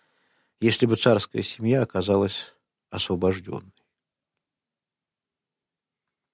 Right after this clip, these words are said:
Но маховик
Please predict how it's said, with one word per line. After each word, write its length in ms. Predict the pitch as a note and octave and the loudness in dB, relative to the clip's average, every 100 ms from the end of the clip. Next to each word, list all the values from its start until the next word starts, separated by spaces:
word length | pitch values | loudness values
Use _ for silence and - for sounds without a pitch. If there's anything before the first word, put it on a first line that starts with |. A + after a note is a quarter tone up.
| _ _ _ _ _ _ _ _ _ _ _ _ _ _ _ _ _ _ _ _ - | _ _ _ _ _ _ _ _ _ _ _ _ _ _ _ _ _ _ _ _ -2
Но 180 | G#2+ B2 | 6 8
маховик 720 | C3+ C3 C#3+ D3 E3+ A2+ - | 8 8 8 8 8 4 0